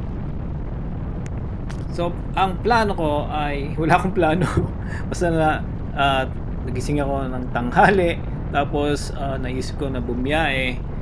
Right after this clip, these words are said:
At ang goal natin ay pumunta o mag-drive sa Marilake, ah,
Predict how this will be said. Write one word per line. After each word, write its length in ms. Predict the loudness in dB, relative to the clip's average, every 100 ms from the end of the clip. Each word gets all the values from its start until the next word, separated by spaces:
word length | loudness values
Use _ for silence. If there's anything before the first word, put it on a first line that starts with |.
| -4 -4 -6 -4
At 240 | 0 0 -2
ang 240 | -4 -2 2
goal 240 | 4 4
natin 560 | 4 4 2 0 0 -2
ay 240 | -2 -2
pumunta 800 | -4 -4 -2 -2 0 2 2 -2 -4 -4 -4 -4
o 80 | -2
mag-drive 560 | -2 -2 0 0 0
sa 400 | -2 -2 -2 -2
Marilake, 880 | -2 -4 -2 -2 -2 0 0 0 -2 -6 -6 -6 -6 -6 -6 -6 -6 -6
ah, 160 | -4